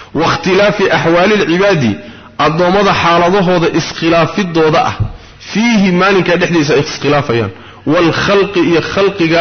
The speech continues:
arrimahooda iskhilaafidooda ah. Khalqiga arrimihiisa iskhilaafaya, yani, waxa weeyaan,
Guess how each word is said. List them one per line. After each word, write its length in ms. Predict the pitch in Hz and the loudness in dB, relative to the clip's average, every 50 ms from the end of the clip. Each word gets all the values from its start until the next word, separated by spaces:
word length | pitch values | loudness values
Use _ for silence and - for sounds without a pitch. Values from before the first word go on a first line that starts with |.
| - | 0
arrimahooda 560 | 143 147 151 165 175 196 175 175 170 160 156 190 180 151 | 0 0 0 0 2 2 2 2 0 0 0 0 -2 -4
iskhilaafidooda 840 | - - - - 143 143 139 135 139 - 156 135 123 120 117 117 - - | -6 -6 -8 -4 -2 0 0 0 0 -2 -2 0 0 0 0 0 -2 -4
ah. 60 | - - - - - - - - - - | -4 -10 -14 -20 -20 -20 -20 -16 -8 -4
Khalqiga 420 | - 175 170 - - 151 156 147 | -2 -2 -2 0 -2 0 0 0
arrimihiisa 440 | - - 147 170 190 185 160 139 151 - | 0 2 2 2 2 2 0 0 0 -2
iskhilaafaya, 680 | - - - - 151 165 180 185 156 165 170 170 190 185 - - - - - - - - - | -4 -6 -6 -4 -2 0 0 0 0 2 2 2 2 0 -2 -6 -16 -18 -20 -20 -16 -8 -2
yani, 240 | 135 143 139 147 165 | 0 2 2 2 2
waxa 200 | 175 170 151 165 | 2 0 0 2
weeyaan, 400 | 156 147 151 160 170 180 196 | 2 2 2 2 2 0 -2